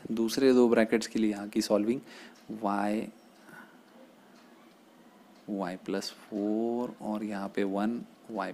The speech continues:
plus four, यहाँ पे आएगा y plus one और दूसरा bracket था y plus four। तो ये देखिए ये आ गए चार, चारों के चारों brackets। चलिए अब last question इस lesson का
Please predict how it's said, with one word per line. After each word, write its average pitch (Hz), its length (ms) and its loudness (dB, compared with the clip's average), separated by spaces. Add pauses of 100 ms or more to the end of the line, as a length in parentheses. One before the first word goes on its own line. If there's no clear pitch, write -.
(100)
plus - 260 -14
four, - 300 -18 (1200)
यहाँ 98 140 -2
पे 98 120 -4
आएगा 92 240 -2
y 98 160 -2 (140)
plus 101 300 -2
one 104 220 -2 (260)
और 104 280 -4
दूसरा 98 400 -6
bracket 92 300 -8
था 101 200 -8
y 87 160 -2
plus 73 260 -12
four। - 200 -16 (140)
तो 113 60 0
ये 127 140 2
देखिए 156 280 2
ये 135 120 8
आ 127 140 8
गए 131 140 4
चार, 104 420 2 (1000)
चारों 101 260 2
के 104 100 -4
चारों 98 320 0
brackets। - 540 -2
चलिए 110 340 4
अब 110 160 4
last 110 340 4
question - 460 2
इस - 220 -4
lesson 107 340 2
का 113 220 -2